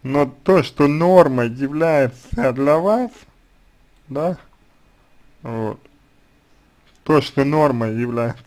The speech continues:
для вас, и требует, э, все, э, требует всевозмо-, э, всяческого, э,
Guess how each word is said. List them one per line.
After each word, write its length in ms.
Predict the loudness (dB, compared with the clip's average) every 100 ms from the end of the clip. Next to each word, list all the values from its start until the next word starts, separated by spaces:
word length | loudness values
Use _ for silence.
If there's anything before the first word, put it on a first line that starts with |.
| -14
для 280 | -6 -4
вас, 240 | -4 -6 -10 _ _ -20 _ _ -20 _ _ _ _ _ _ -20 _ _
и 100 | -2
требует, 680 | 0 4 4 4 0 -4 -10 _ _ _ _ -12
э, 420 | -4 0 0 0 -4 -14 _ _ _ _
все, 240 | -2 0 -2
э, 360 | -6 -2 -2 -2 -10 -20 -20 -20 _
требует 480 | -4 -2 2 2 0 -6 -18
всевозмо-, 760 | -16 -14 -4 2 4 2 -2 -4 2
э, 220 | 4 2
всяческого, 800 | 2 0 0 -6 -12 -6 -6 -8 _ _ _ _ _ _ _ _ _
э, 360 | -4 -2 -4 -6